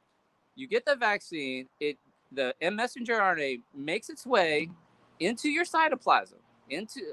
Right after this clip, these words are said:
into the white part of the egg, motherfucker. Not the yellow part,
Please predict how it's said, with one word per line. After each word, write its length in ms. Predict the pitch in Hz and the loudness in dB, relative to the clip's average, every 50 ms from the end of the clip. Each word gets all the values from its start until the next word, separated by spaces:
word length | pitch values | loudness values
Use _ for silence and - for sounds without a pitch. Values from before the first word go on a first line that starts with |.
| - - - | -10 -6 -4
into 280 | 147 180 208 - 269 | -2 -2 -2 2 6
the 100 | 233 254 | 8 8
white 340 | 220 190 180 220 294 285 - | 8 10 10 8 8 8 4
part 300 | - - 285 285 277 302 | 8 12 12 12 12 12
of 80 | 294 269 | 4 4
the 100 | 285 262 240 269 294 285 | 2 -2 0 -2 -2 -2
egg, 120 | 269 208 | -2 -2
motherfucker. 560 | 185 196 185 180 - - 180 185 196 226 233 226 _ _ _ _ _ _ _ | -2 -4 -4 -4 -4 -2 -4 -4 -4 -4 -8 -10 _ _ _ _ _ _ _
Not 240 | - 170 214 269 - | -4 -2 -2 -2 -4
the 120 | 320 320 | -6 -10
yellow 280 | 285 330 349 330 302 269 | -4 -2 0 0 0 0
part, 300 | 190 214 208 185 160 - | 0 2 0 0 0 -2